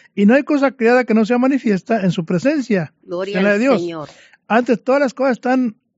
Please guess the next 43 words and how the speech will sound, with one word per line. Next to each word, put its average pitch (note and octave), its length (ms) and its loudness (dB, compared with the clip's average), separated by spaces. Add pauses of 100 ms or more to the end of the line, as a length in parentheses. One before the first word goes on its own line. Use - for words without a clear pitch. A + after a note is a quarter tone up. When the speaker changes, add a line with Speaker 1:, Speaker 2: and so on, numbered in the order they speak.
Speaker 1:
desnudas G#3+ 440 4
y C4 60 0
abiertas G#3+ 560 -2 (200)
a F#3 120 0
los E3+ 160 0
ojos G#3+ 220 0
de F#3 80 -2
aquel G3+ 340 -2 (320)
a F#3 100 -2
quien E3 180 0
tenemos F3 360 -2
que F3 80 -2
dar E3 160 0
cuenta". C#3+ 400 -8 (340)
Entonces, A3 300 -2
eh, F3+ 160 -6
eh, G3+ 180 -6
hermano, G#3+ 380 0 (100)
qué A#3+ 140 -4
terrible, A3+ 420 -2
hermano. E3+ 260 -2 (140)
Todo C4 240 2
lo C4+ 140 -2
que G3+ 100 -4
hacemos, F3 380 -4
hermano, F#3 400 -2 (200)
Dios F#3 280 0
lo F3+ 80 -4
toma E3+ 200 -4
en D3+ 60 -6
cuenta, C#3+ 400 -8 (140)
sea G#3+ 200 -2
bueno A3 220 0
o - 20 0
sea F3 160 -4
malo. D3 360 -8 (320)
Entonces, A3 380 -2 (300)
¿para G3+ 220 0
qué B3+ 480 -4
seguir G3+ 440 -2
ofendiendo F3+ 440 -2
a E3+ 60 -2
Dios? D3 440 -6